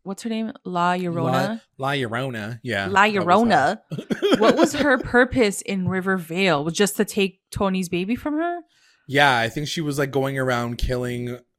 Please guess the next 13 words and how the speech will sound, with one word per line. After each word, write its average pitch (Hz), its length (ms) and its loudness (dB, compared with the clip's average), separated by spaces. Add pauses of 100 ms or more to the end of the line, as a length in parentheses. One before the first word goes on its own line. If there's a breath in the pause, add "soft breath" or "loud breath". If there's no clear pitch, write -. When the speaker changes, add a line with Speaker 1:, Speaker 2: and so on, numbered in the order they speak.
(200)
Speaker 2:
other 117 520 -2 (140)
babies 113 600 -6
until 110 440 -6
she 107 380 -8
got, 95 320 -6
like, 95 220 -8
the 107 80 -12
sacrifice, 101 800 -4
which 107 160 -12
is 98 200 -8
the 104 80 -8
one 98 260 -8
that, 92 360 -6